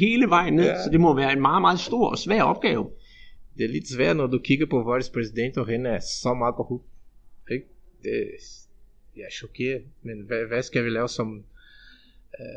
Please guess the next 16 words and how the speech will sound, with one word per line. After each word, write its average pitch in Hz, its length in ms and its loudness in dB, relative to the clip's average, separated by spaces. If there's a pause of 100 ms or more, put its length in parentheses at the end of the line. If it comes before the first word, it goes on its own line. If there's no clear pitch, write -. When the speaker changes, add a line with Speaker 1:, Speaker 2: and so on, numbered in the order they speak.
(460)
Speaker 2:
så - 160 -6
skal, 139 460 2 (160)
det 120 80 2
er 127 40 2
derfor, 143 380 2
jeg 143 180 2
tænker, 127 340 -2
nu 123 180 -4
skal - 220 -6
jeg 120 100 -2
starte 123 380 -6
omkring 123 500 -8
mig, 107 260 -6
ikke? 135 180 -8
Hvis 104 160 -14
jeg 110 100 -8